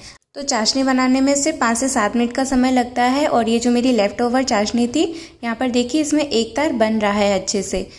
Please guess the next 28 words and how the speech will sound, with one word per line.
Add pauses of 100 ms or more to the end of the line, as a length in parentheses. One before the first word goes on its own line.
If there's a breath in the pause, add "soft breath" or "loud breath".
(200 loud breath)
तो
अब
बस
गैस
की
फ्लेम
को
बंद
कर
देना
है
और
चाशनी
को
अब
साइड
में
रख
देंगे। (2250)
देखिए
मैंने
गैस
की
फ्लेम
बंद
कर
दी
है